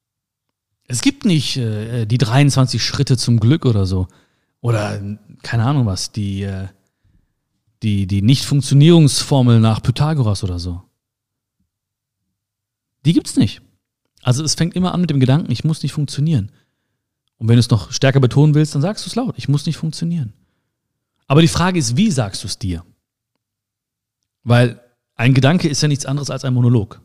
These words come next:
Ja? Also wenn ich denke, ich muss nicht funktionieren, dann ist es ja wie ein Monolog. Also ich rede ja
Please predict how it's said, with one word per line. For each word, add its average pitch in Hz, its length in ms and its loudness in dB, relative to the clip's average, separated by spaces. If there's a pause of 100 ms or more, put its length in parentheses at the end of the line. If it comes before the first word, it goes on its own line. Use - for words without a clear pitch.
Ja? 117 260 -6
Also 104 180 -6
wenn 110 80 0
ich 104 100 -4
denke, 139 240 0
ich 113 120 -4
muss 139 200 0
nicht 139 100 -4
funktionieren, 135 520 0
dann 127 100 0
ist 123 100 -4
es 120 120 -6
ja 120 160 2 (340)
wie 143 180 -4
ein 131 140 2
Monolog. 131 400 4
Also 98 140 -6
ich 110 160 -4
rede 135 200 4
ja 92 180 0